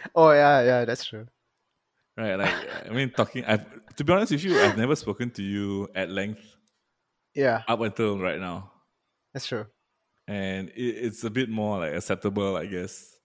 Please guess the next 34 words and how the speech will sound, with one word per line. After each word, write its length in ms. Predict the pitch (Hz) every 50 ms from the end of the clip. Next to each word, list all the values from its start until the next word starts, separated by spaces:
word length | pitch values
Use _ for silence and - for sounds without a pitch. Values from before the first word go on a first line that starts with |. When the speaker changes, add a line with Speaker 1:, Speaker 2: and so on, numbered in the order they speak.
| _ _ -
Speaker 2:
than 120 | 110 107
talking 260 | - 120 - - 147 151
Speaker 1:
It 60 | 110
Speaker 2:
on 80 | 104
the 40 | 104 104
Speaker 1:
was 60 | -
Speaker 2:
phone 260 | - 117 107 110 110
as 140 | 101 101 -
personal. 540 | - 113 101 - 110 104 107 113 135 151 -
<laughs> 20 | -
Speaker 1:
<laughs> 40 | 403 - - - -
Oh, 200 | - 180 190 226 - - - -
yeah, 300 | - 190 113 - 107 175
can 200 | 170 - 170 156
you 120 | 175 202 196
call 320 | - - - 165 139 139
me? 120 | 143 165 -
<laughs> 60 | - - - - - - - - - 523 554 554 453 - 381
Speaker 2:
Yeah. 1080 | - - - 453 508 - - - - - - - - - - _ _ _ - - - - - - - - - - - - - - - -
Exactly. 460 | - 127 131 147 160 160 - 165 135
Like, 100 | 117 117 123
even 240 | 165 214 254 247 240
to 100 | - 269
get 160 | 135 139 135
you 80 | 196 208
on 80 | 165
a 80 | 120 107
Zoom 280 | 104 107 117 131 147 147
call 420 | - - 147 135 131 127 127 120
or, 160 | 98 92 92 92
like, 240 | 90 92 95 -
a 200 | - 90 90 90 92
Google 300 | 101 107 104 110 113 113
Meet, 260 | 110 110 101 85 -